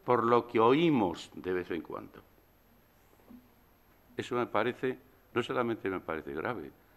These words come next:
sino que me parece absolutamente anticientífico. O sea, yo sencillamente lo que he querido hacer es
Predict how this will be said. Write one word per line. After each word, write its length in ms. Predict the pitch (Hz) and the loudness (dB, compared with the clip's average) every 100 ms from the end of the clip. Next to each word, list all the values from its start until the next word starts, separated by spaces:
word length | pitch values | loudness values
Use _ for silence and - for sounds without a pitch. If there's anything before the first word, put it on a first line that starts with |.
| _ - | _ -14
sino 200 | 82 82 | -10 -6
que 60 | |
me 80 | 82 | -8
parece 440 | 87 107 120 131 - - | -6 -8 -6 -10 -10 -8
absolutamente 1000 | 95 - 101 117 110 117 139 139 139 - _ | -8 -6 -6 -2 -4 -2 -6 -4 -6 -6 _
anticientífico. 1600 | 113 127 127 - - 139 - - 98 98 80 - - - - - _ _ _ _ _ _ _ _ | -4 -2 -6 -10 -12 -12 -14 -6 -4 -4 -6 -16 -20 -20 -20 -20 _ _ _ _ _ _ _ _
O 40 | |
sea, 160 | 110 98 | 0 0
yo 160 | 117 | 0
sencillamente 680 | 131 120 117 107 104 110 - | -6 -8 -8 -4 -2 -4 -6
lo 120 | 90 | -6
que 80 | 82 | -8
he 40 | |
querido 340 | 80 80 85 82 | -8 -8 -6 -6
hacer 300 | 85 123 143 - _ _ _ _ _ - | -8 -10 -10 -14 _ _ _ _ _ -2
es 320 | 123 - - | -2 -2 -14